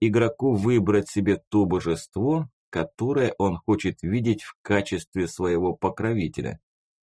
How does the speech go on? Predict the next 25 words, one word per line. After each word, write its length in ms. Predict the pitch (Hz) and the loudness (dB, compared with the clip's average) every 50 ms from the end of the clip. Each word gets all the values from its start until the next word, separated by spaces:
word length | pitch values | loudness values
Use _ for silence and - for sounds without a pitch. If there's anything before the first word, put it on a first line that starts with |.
| _ _ - | _ _ -4
Это 260 | 92 95 82 - 92 | -2 -2 0 0 -2
если 440 | 90 87 95 95 82 - - 92 - - | 0 2 2 0 0 0 -4 -6 -4 -2
у 80 | 90 90 | 0 0
игрока 520 | 87 80 - 87 87 85 - - 92 87 | 0 0 0 0 -2 -2 -2 -4 -2 -2
вообще 480 | 82 95 101 101 - - - - 104 92 | 0 0 0 0 -2 -6 -4 0 0 2
возникнет 680 | 82 82 78 76 69 82 92 87 - - 85 82 - | 2 2 0 -2 -2 -4 -4 -4 -2 -2 -4 -4 -4
желание 580 | - - 52 76 92 110 113 110 101 95 - - _ _ _ | -4 -4 -2 0 0 0 2 0 0 -2 -4 -6 _ _ _
с 220 | - - - - 104 | -18 -14 -6 -2 0
высшими 640 | 104 101 113 110 98 - - - 107 98 101 95 | 2 4 4 4 2 0 -2 0 0 2 2 0
силами 540 | 85 - - - 151 143 107 95 92 90 90 | -2 -4 -2 0 2 2 4 2 0 0 -2
связываться. 880 | - - - 107 117 113 98 90 80 - 85 73 67 - - - - - _ _ _ _ _ _ _ _ _ _ _ - | -4 -4 -2 -2 0 0 0 0 0 -2 -2 -2 -2 -4 -8 -16 -18 -20 _ _ _ _ _ _ _ _ _ _ _ -4
Тем 300 | - 113 117 104 101 95 | 2 4 4 6 6 4
более, 300 | 113 165 180 175 147 123 | 4 4 4 4 2 2
что 240 | 110 - - 113 110 | 0 0 0 0 2
за 140 | 101 113 | 4 4
этот 300 | 110 104 104 107 104 85 | 4 4 4 2 0 0
самый 360 | - - - 101 95 98 95 92 | 0 -2 0 2 2 2 2 2
выбор 560 | 85 101 139 175 - 107 98 92 82 80 - - _ _ - | 2 4 4 4 4 4 2 2 0 -2 -6 -10 _ _ -4
никаких 600 | 131 143 160 202 196 196 185 185 220 196 170 156 | 0 2 2 2 2 2 0 0 -2 -4 -2 -2
особых 560 | 135 131 - - 143 135 123 117 107 - - | -4 -4 0 0 2 4 4 4 2 2 -2
плюсов 500 | - 123 143 156 160 - 127 113 107 - - | 0 2 2 4 4 4 2 2 2 0 -2
вновь 500 | 104 98 92 104 107 110 107 90 - - - | -2 -2 0 2 2 4 2 2 0 0 2
уверовавшие 1080 | 107 101 87 82 85 113 135 139 123 120 117 117 113 107 - - - 107 101 101 98 | 2 2 2 2 2 2 2 2 4 4 4 4 2 2 0 0 2 2 4 4 4
не 160 | 101 101 98 | 4 2 2
получали. 760 | - - 101 107 113 117 117 - - 98 78 67 - - - | 0 0 2 2 2 0 -2 -4 -4 -4 -4 -4 -6 -10 -14